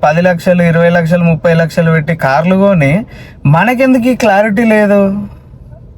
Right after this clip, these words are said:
<laughs> ఈ అమ్మ జీవితం. So, రేట్లు అనేది ఫిక్స్‌డ్‌గా ఉండాలి. అది ఫిక్స్‌డ్‌గా ఉన్నప్పుడే మార్కెట్ అనేది మంచిగా ఉంటది.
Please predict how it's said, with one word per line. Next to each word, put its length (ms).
<laughs> 260
ఈ 80
అమ్మ 400
జీవితం. 720
So, 60
రేట్లు 500
అనేది 520
ఫిక్స్‌డ్‌గా 460
ఉండాలి. 480
అది 180
ఫిక్స్‌డ్‌గా 400
ఉన్నప్పుడే 720
మార్కెట్ 480
అనేది 260
మంచిగా 340
ఉంటది. 320